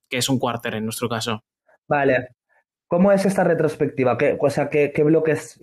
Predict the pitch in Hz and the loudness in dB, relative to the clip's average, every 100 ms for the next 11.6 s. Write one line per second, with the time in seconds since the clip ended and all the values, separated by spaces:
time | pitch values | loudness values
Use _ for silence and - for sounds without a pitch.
0 | - 147 156 151 147 127 - _ _ 147 | -2 2 4 2 0 -2 -10 _ _ 0
1 | 160 147 139 - - 156 147 160 160 - | 2 0 2 2 2 0 -2 -2 -4 -2
2 | 151 151 147 117 107 - - 135 135 135 | -2 -2 -2 -2 -4 -8 -8 -4 -2 -2
3 | 131 131 127 127 127 _ _ - 160 160 | -2 -2 -2 -4 -8 _ _ -6 -4 -2
4 | 147 151 143 143 170 254 359 _ _ _ | -4 -4 -2 0 0 -2 -8 _ _ _
5 | _ _ _ _ _ 160 160 156 - 147 | _ _ _ _ _ -6 -4 -4 -4 -2
6 | 135 131 127 - 135 127 123 196 202 339 | 0 -2 -2 0 2 2 2 2 0 -6
7 | - _ _ _ - - - _ _ 156 | -12 _ _ _ -20 -20 -20 _ _ -4
8 | 143 139 139 151 151 180 175 226 285 131 | -2 -4 -2 -2 0 -2 -2 0 2 2
9 | 143 190 226 _ - 160 160 175 - 170 | 0 0 -4 _ -6 -4 -2 -2 -2 -2
10 | 151 147 147 151 170 160 - 151 139 131 | 0 0 0 0 -2 -4 -4 0 2 2
11 | 123 175 - 117 117 | 2 2 2 0 -4